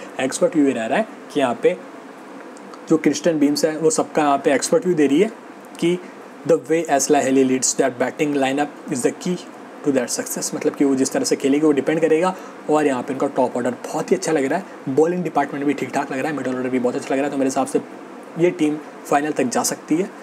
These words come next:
Fixtures आप देख सकते हो, पहला match इनका Thunders के सामने, फिर छब्बीस को, फिर इकतीस, फिर एक, फिर चार, फिर सात, फिर आठ को, फिर ग्यारह को, फिर चौदह, फिर पन्द्रह, फिर सत्रह, फिर अठारह, फिर इक्कीस, फिर बाईस को। और कोई भी further updates आए, वीडियो को like करना है, अपने दोस्तों के साथ शेयर करना है, तो ये अपना बीबीएल रहेगा।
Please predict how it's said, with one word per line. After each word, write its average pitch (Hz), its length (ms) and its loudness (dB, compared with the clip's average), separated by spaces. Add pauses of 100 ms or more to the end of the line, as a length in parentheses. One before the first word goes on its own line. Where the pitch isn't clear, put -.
(140)
Fixtures - 400 2
आप 135 80 4
देख 127 140 -2
सकते - 200 -4
हो, 180 60 -2
पहला 147 160 2
match 139 160 0
इनका 143 300 2
Thunders 135 260 -2
के 170 80 2
सामने, 160 360 -2 (380)
फिर - 120 4
छब्बीस 143 340 -2
को, 185 80 0
फिर 165 140 2
इकतीस, 165 340 0
फिर 160 100 4
एक, 147 140 4
फिर 139 140 0
चार, 147 240 2
फिर 143 140 -2
सात, 131 240 0
फिर 143 120 0
आठ 180 180 2
को, 185 140 0
फिर 175 160 0
ग्यारह 143 260 2
को, 143 180 2
फिर 151 140 0
चौदह, 170 320 0
फिर 160 160 -2
पन्द्रह, 143 280 -2
फिर 135 140 -2
सत्रह, 135 240 -4
फिर 120 140 -4
अठारह, 190 260 0
फिर 180 140 -2
इक्कीस, 160 320 0
फिर 156 100 0
बाईस 147 300 4
को। - 160 -4 (260)
और 156 120 6
कोई 139 140 4
भी 131 120 4
further 131 300 0
updates 170 260 2
आए, 196 80 2
वीडियो 214 200 6
को 226 60 6
like 214 180 2
करना 196 200 0
है, 240 60 -4 (260)
अपने 185 260 4
दोस्तों 170 240 4
के 160 60 4
साथ 165 100 4
शेयर 139 200 4
करना 131 260 0
है, 151 100 -4 (220)
तो 175 80 8
ये 175 60 8
अपना 165 180 0
बीबीएल 139 320 4
रहेगा। 160 400 2